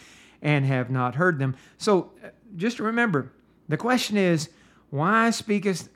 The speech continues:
unto them in parables?" And when you look at what he says, quoting from Isaiah, Isaiah chapter six, uh, sometimes people don't see things very clearly. Parables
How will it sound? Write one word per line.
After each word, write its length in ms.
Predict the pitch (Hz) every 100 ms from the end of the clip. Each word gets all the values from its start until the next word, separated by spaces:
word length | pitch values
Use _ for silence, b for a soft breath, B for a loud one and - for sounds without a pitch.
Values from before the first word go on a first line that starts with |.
| _ _
unto 320 | 175 180 170
them 380 | 151 165 160 156
in 200 | 160 151
parables?" 540 | 165 151 139 123 123 - B B -
And 180 | 180
when 120 | 180 175
you 260 | 151 135 B B
look 280 | 160 214 240
at 120 | 196
what 200 | 156 165
he 100 | 151
says, 640 | 139 - 202 202 196 185 - - - -
quoting 420 | - 180 165 156
from 360 | 131 147 139 127
Isaiah, 520 | 139 135 131 160 156
Isaiah 260 | 139 135 135
chapter 340 | 143 127 -
six, 460 | - 170 170 165 - B B B -
uh, 380 | 156 143 139 127 156 _ - - - - - _
sometimes 480 | - 202 277 240 170
people 240 | 208 180
don't 220 | 170 160
see 180 | - 180
things 260 | 151 143 123
very 200 | 131 123
clearly. 460 | - 139 120 101 - _ _ _ _ _ _ _ - -
Parables 800 | 175 247 196 131 123 185 156